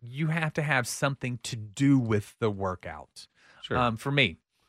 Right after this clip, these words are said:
Speaker 1: you know, for a while I was definitely doing the Tough Mudders and, and, you know, things like that, the Spartan races
Speaker 2: You were
Speaker 1: and
Speaker 2: working
Speaker 1: s-
Speaker 2: out so you could go do that race.
Speaker 1: Right. You know, like, hey, you know, so I,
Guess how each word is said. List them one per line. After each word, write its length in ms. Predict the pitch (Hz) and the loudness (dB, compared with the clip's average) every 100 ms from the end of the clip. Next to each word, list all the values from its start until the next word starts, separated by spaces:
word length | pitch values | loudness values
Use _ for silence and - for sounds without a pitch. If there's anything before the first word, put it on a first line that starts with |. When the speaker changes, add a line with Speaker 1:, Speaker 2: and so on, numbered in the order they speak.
| - | -2
Speaker 1:
you 60 | 143 | 2
know, 120 | 143 | 2
for 120 | 156 | 4
a 40 | 143 | 6
while 320 | 151 165 135 | 8 10 10
I 80 | 120 | 6
was 180 | 117 | 2
definitely 400 | 113 127 - 120 113 | 2 2 2 -4 -2
doing 360 | 120 117 113 | -2 0 -2
the 80 | 117 | -4
Tough 320 | - 131 123 | 0 0 0
Mudders 800 | 110 117 110 113 110 107 110 107 | 0 2 2 2 4 2 0 0
and, 300 | 117 107 107 | -2 -2 -4
and, 400 | 104 110 107 107 | -4 -4 -4 -4
you 80 | 113 | -4
know, 160 | 113 104 | -4 -4
things 240 | - 120 | -6 -2
like 140 | 117 113 | -2 0
that, 180 | 117 | -2
the 80 | 131 | -4
Spartan 400 | - 170 165 131 | -2 4 6 4
races 400 | 123 127 123 131 | 0 -2 -2 4
Speaker 2:
You 60 | 147 | 6
were 40 | 131 | 8
Speaker 1:
and 80 | |
Speaker 2:
working 220 | 147 147 131 | 6 6 4
Speaker 1:
s- 60 | 117 | 4
Speaker 2:
out 60 | |
so 100 | - | 2
you 80 | 107 | 0
could 100 | 98 | 2
go 140 | 110 98 | 2 2
do 220 | 107 98 | 2 2
that 180 | 95 92 | 0 0
race. 180 | 90 120 | -4 2
Speaker 1:
Right. 320 | 160 135 196 | 6 6 4
You 60 | 147 | -2
know, 120 | 135 | 0
like, 120 | 127 117 | 0 2
hey, 180 | 143 107 | 2 2
you 120 | 143 | 0
know, 120 | 120 | -2
so 180 | - 139 | 0 2
I, 320 | 131 160 | 4 2